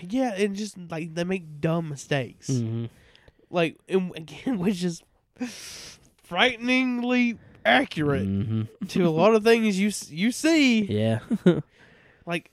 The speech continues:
Speaker 1: I was reading something today where this guy saw his photos in prison, right?
Speaker 2: Right.
Speaker 1: And they had the key in the background.
Speaker 2: <laughs>
Speaker 1: And he was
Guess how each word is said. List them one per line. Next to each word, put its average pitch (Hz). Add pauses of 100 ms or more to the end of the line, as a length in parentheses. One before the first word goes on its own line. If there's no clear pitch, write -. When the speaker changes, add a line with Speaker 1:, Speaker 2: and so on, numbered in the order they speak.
Speaker 1:
I 196
was 214
reading 214
something 190 (220)
today 165 (300)
where 175
this 175
guy 175 (460)
saw 202
his 185
photos 196
in 143
prison, 131 (320)
right? 175 (200)
Speaker 2:
Right. 127
Speaker 1:
And 202
they 208
had 220
the 196
key 269
in 196
the 151
background. 113 (160)
Speaker 2:
<laughs> 160 (1000)
Speaker 1:
And 220
he 226
was 240